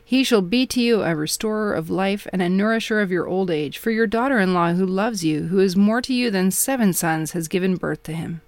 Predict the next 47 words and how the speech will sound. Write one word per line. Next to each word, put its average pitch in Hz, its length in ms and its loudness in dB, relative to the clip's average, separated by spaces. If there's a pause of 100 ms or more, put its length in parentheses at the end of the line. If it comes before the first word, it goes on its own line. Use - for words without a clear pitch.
(720)
Then 226 200 2
Naomi 247 380 2
took 254 200 -6
the 233 80 -4
child 175 420 -2
and 170 120 -2
laid 185 200 0
him 196 120 0
on 180 140 -2
her 185 160 -2
lap 131 320 -8 (180)
and 185 160 0
became 180 360 -2
his 180 200 -2
nurse. - 380 -10 (500)
And 208 120 2
the 220 80 4
women 247 300 4
of 247 140 2
the 233 80 2
neighborhood 196 440 4
gave 190 180 2
him 202 140 2
a 214 40 2
name, 233 280 2
saying, 185 400 -2
"A - 80 -6
son 320 280 -2
has 240 120 0
been 185 200 0
born 175 260 -2
to 185 80 -2
Naomi." 160 520 -4
They 196 100 2
named 196 260 4
him 180 220 0
Obed. 180 480 0 (340)
He 208 180 2
was 170 180 2
the 160 80 -6
father 175 380 2
of 170 100 0
Jesse, 185 460 -2 (220)
the 185 80 -8
father 175 400 -6
of 190 140 -6
David. 247 340 -2